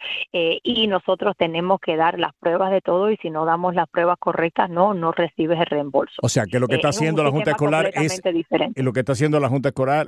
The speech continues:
Speaker 2: no es la manera que usualmente los gobiernos funcionan, ¿no?
Speaker 1: Bueno, eh, l-, la Junta Escolar lo hace de la manera que lo, que lo hacen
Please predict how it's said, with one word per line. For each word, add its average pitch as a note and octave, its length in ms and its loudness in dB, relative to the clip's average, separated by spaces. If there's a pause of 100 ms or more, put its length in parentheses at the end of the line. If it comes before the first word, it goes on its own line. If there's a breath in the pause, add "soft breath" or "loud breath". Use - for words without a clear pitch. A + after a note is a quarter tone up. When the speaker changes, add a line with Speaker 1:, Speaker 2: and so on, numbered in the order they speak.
Speaker 2:
no C3+ 400 2
es D3 260 -2
la A#2+ 200 2
manera C3 480 2 (360 loud breath)
que B2+ 260 2
usualmente C3+ 720 0
los A#2+ 120 2
gobiernos A#2+ 480 2
funcionan, F2+ 480 -2
¿no? D#3 220 2 (1080 loud breath)
Speaker 1:
Bueno, F#3+ 200 4 (160)
eh, G#3 360 0
l-, A3+ 320 0
la G3+ 140 0
Junta C#4 240 0
Escolar A#3 400 -2
lo G#3 220 0
hace G#3 480 -2
de F#3 120 4
la F3+ 120 2
manera F#3 400 0
que G#3+ 160 -2
lo, F3+ 400 0 (140)
que F#3+ 100 0
lo F3+ 220 2
hacen G3 420 -2